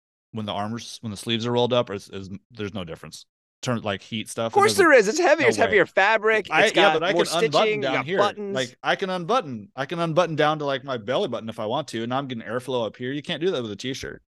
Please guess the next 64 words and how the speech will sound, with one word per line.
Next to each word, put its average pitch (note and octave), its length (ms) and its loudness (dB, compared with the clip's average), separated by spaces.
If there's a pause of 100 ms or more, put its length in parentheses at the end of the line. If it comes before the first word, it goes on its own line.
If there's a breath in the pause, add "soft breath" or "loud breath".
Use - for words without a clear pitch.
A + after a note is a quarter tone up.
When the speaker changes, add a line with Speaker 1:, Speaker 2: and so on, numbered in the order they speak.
Speaker 2:
I F3 100 -14
think D3 180 -4
you A2 80 -8
just G#2 140 -8
like F#2+ 100 -6
the G2+ 80 -6
way F#2 100 -2
you F2 120 -8
look. F#2+ 520 -8
Speaker 1:
Well, F3 180 4
that A3 240 6
for - 180 0
sure. B3+ 400 2
That's, C#3+ 260 2
I C3+ 140 0
mean, D3 140 2
that's, D3+ 260 2
that's, D3 500 0
Speaker 2:
<laughs> - 60 -6
Speaker 1:
I C#3 100 4
just D#3 160 -2
said, A#3 260 2
I D#3+ 100 0
just D3+ 260 -2
said C#3+ 280 -6 (100)
that. B3 220 0
Speaker 2:
<laughs> D4 80 6
Speaker 1:
I D4+ 40 2
look, F#3 220 4 (120)
I - 100 2
don't E3 160 0
look F3 160 0
great D#3+ 300 2
in C#3+ 80 -4
a C#3+ 60 -4
regular D3 260 0
t-shirt D3 400 -6
to B2+ 80 -6
me. A#2 200 -2
Speaker 2:
That's C#3 180 2
true. C3 100 -2
You B2+ 100 -2
did A2 160 -10
say G#2+ 180 0
that. - 200 -6 (320)
<laughs> F3+ 80 -4 (120)
Speaker 1:
I C3+ 80 4
mean, B2 180 2
so, C#3+ 400 8
like, C3 380 2
that's, C3 400 2
that's A#2+ 340 0
just, B2 280 -6
I A2+ 80 -4
don't C3 80 0
know. E3 120 0
I F#2+ 80 0
like G2 200 -4
a G2+ 40 -10
bu-, B2 160 -6
I F#2 100 -16
don't A2+ 180 -10
know E3 120 -6
why. D#3+ 380 -6